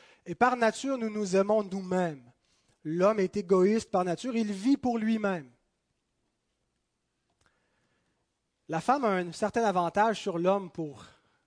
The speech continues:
la libérer de son égoïsme.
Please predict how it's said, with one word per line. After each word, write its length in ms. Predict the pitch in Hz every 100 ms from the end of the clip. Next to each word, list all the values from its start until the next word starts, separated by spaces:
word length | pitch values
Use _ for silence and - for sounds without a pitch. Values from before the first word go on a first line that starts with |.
| _ _ _ _ _
la 100 | 160
libérer 640 | 165 170 175 170 185 170 123 _ -
de 140 | 156
son 440 | 131 160 151 143 143
égoïsme. 800 | 160 160 156 185 233 - 165